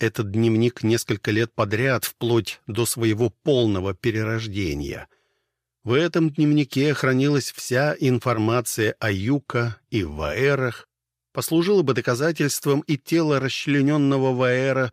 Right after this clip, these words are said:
в первой секции Осириса. Однако тело Ваэра они с Валерией утилизировали сразу после того, как она полностью изучила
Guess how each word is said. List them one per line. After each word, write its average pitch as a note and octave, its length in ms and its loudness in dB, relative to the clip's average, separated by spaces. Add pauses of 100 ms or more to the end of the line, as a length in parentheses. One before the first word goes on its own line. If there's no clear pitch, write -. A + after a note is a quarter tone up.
(160)
в - 180 -16
первой A#2+ 340 0
секции A2 600 -2
Осириса. G2+ 920 -4 (560)
Однако B2 400 -2
тело E3 320 0
Ваэра D3 520 0
они C3+ 260 0
с - 100 -6
Валерией C#3 540 -2
утилизировали C3 800 0
сразу B2 680 -4
после A#2 320 -4
того, G2+ 420 -4
как G#2+ 260 -4
она F2 200 -4 (140)
полностью C#3+ 640 -2 (160)
изучила C3 760 -2